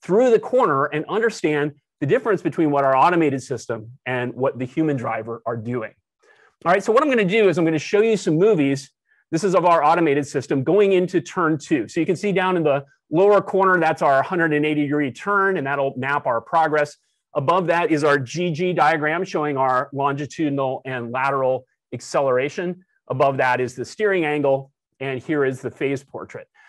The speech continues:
So I'm gonna show this to you real time, and then we're gonna slow it down. So this is Shelley on entry to turn two, where we're braking, uh, and then cornering.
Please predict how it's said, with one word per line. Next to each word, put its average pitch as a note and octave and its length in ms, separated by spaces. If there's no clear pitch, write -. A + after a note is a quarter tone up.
So G#3+ 120
I'm F#3+ 60
gonna G3+ 140
show B3 220
this A#3 160
to G#3 100
you F#3 80
real G3 240
time, D#3 380
and C3 60
then C#3+ 80
we're D#3 100
gonna C3+ 100
slow C3+ 420
it G#2+ 100
down. A2 240
So - 140
this E3 120
is G3 80
Shelley F3 540
on D3 160
entry G3 380
to E3+ 80
turn D#3+ 360
two, C3+ 280
where B2 160
we're B2+ 180
braking, E3 680
uh, C#3 220
and D3 180
then C#3 180
cornering. A#2+ 520